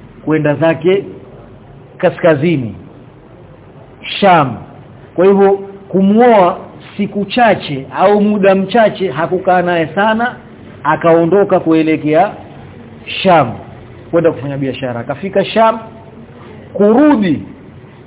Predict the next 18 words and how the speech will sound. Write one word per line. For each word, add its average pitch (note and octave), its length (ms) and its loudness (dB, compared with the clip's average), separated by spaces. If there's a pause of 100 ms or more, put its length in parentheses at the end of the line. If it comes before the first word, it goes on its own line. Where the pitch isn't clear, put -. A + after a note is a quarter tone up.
ikawa F#3+ 400 2
hali F#3 280 -2
yake G3 380 -2
si G3+ 80 -6
nzuri E3+ 400 -2
ya C#3 80 -6
kiafya, C3 480 -10
mpaka G3 300 -2
ule F#3+ 160 0
msafara F#3 500 0
akawa E3+ 380 0
unapelekwa, D#3+ 880 -4
unakwenda D#3 460 -4
taratibu E3 500 -2
kwa D3 120 -6
sababu D3 220 -6
yake C#3 240 -4
yeye. B2 340 -8